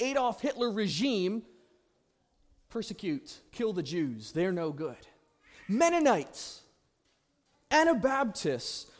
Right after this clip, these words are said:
Bible-believing Christians join in the war efforts of killing their fellow neighbors and fellow mans,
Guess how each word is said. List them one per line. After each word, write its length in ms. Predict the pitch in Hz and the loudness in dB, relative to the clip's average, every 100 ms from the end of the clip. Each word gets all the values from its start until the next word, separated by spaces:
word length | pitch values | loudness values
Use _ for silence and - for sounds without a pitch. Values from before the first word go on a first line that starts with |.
| - | -4
Bible-believing 1160 | 208 262 311 311 269 247 269 277 226 196 190 170 _ _ | 4 4 6 2 2 2 0 2 2 2 0 -6 _ _
Christians 920 | - 311 302 - 214 135 110 120 - - _ _ - | -8 -4 -4 -4 -4 -4 -6 -14 -16 -18 _ _ -12
join 360 | 139 233 302 311 | -2 2 2 2
in 100 | 269 | 0
the 80 | 240 | 0
war 320 | 208 247 233 | 0 -2 -2
efforts 640 | 220 226 202 165 - - - _ _ _ _ _ _ | -4 -6 -8 -10 -10 -14 -16 _ _ _ _ _ _
of 140 | - - | -20 -18
killing 440 | - 254 233 196 | -12 -8 -6 -6
their 140 | 160 151 | -6 -8
fellow 540 | - - 202 190 151 | -10 -12 -10 -6 -6
neighbors 760 | 135 185 185 - - - - - | -6 -10 -12 -14 -20 -16 -16 -12
and 100 | 143 | -10
fellow 300 | - 170 143 | -6 -6 -4
mans, 680 | 139 147 127 101 - - - | -8 -10 -10 -14 -18 -20 -20